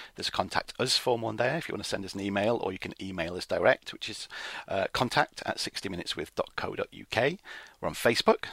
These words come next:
facebook dot com slash sixty minutes with. We're on Twitter, which is at sixty minutes with, and we're on Instagram, which is sixty minutes with. And once again, yes, if you've not heard us before, all of those are with the numerical sixty and not the alphabetical sixty.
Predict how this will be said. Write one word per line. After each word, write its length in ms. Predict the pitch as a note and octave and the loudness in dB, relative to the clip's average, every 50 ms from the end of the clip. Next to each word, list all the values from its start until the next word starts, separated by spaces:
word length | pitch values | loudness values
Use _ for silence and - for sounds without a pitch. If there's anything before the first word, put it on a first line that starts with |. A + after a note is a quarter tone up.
| - - | -10 -8
facebook 360 | - G2 - - - F#2+ - - | -6 -4 -4 -2 -4 -4 -2 0
dot 180 | F#2 - - | -2 0 0
com 320 | - - G2 F#2+ F#2 F#2 - - - - | 0 -2 0 0 -2 -4 -8 -12 -14 -12
slash 500 | - - - - F#2+ F2 E2+ - - - - | -8 -2 0 0 0 0 0 -2 -2 -2 -4
sixty 340 | - - - - - - E2+ | -6 -8 -8 -8 -8 -6 -6
minutes 300 | F#2 G#2 G2+ - - - | -4 -4 -2 -2 -2 -2
with. 260 | - A#2+ A#2 G#2+ - | 0 0 0 -2 -2
We're 100 | - F2 | -4 -6
on 120 | F#2+ G2+ G#2 - | -8 -8 -8 -8
Twitter, 340 | - - D3 C#3 - - C#3 | 0 2 2 2 4 2 -2
which 160 | C3+ - - - | 0 -2 -4 -2
is 100 | - G2 | 2 2
at 120 | - - - | 2 2 0
sixty 260 | - G#2+ - - G#2+ | -8 -8 -6 -4 -4
minutes 260 | G#2+ A2+ A2+ - - | -2 -2 -2 -2 -2
with, 200 | - B2 A#2+ - | 0 0 2 4
and 120 | A#2 A#2+ B2 | 4 4 4
we're 120 | A#2+ B2+ B2+ | 4 4 4
on 140 | C3+ C#3+ - - | 4 2 2 2
Instagram, 720 | - D#3+ F#3 - - - - - - - A2 F2+ D#2 D2 - | 4 4 4 2 0 0 0 0 2 4 4 4 4 2 -2
which 200 | - - - - | -6 -4 -4 -2
is 40 | - | -2
sixty 300 | - - - - - G2 | -4 -6 -6 -6 -4 -4
minutes 240 | F#2+ G2+ G#2+ - - | -2 -2 -4 -4 -2
with. 200 | A2 G2 F2+ - - - - - - - - - - | -2 -4 -4 -6 -10 -12 -12 -12 -12 -12 -8 -2 2
And 220 | G2+ A#2+ A#2 - | 2 2 4 4
once 200 | C#3+ C#3 - - | 4 4 4 4
again, 360 | C3+ - B2 A#2 A#2 A#2 A#2 | 4 6 8 8 8 6 6
yes, 280 | - G#2+ B2 A#2 - - | 4 4 4 4 2 -2
if 140 | - - - | -8 -8 -10
you've 100 | - - | -6 -4
not 120 | - - | -4 -2
heard 220 | F#2 G2 G2+ - G#2+ | -2 -4 -4 -4 -6
us 80 | - | -8
before, 460 | - - E2+ - - G2 F2+ F2+ F2+ - - - - - - | -8 -8 -10 -8 -6 -4 -4 -4 -4 -6 -10 -18 -20 -8 -4
all 160 | E2 F#2+ G2 | -2 -2 -2
of 120 | - - - | -2 0 2
those 360 | E2 D2+ E2 F#2 F#2+ - - | 4 4 4 2 0 -2 -2
are 80 | - G2 | -4 -4
with 200 | G2 F#2+ - - | -6 -6 -8 -6
the 200 | F#2 F#2+ F#2+ G2 | -4 -4 -4 -4
numerical 720 | E2+ G2 G#2+ G2+ G#2+ A2+ B2 B2 - - - G#2 F#2+ - - - - _ | -4 -4 0 4 6 6 8 6 6 4 0 -2 -2 -4 -8 -16 -18 _
sixty 480 | - - - - - - - - F2 - | -8 -6 -6 -4 -4 -4 -2 -2 -2 -2
and 140 | - G2+ G2 | -2 -4 -4
not 180 | G2 - - - | -4 -6 -6 -4
the 140 | - F#2+ - | -6 -6 -4
alphabetical 800 | - - - - - - - - - - - - - - - - | -6 -6 -6 -6 -8 -6 -4 -4 -4 -4 -4 -10 -12 -12 -12 -10
sixty. 500 | - - - - - - - - - - | -10 -8 -10 -10 -10 -10 -10 -10 -10 -12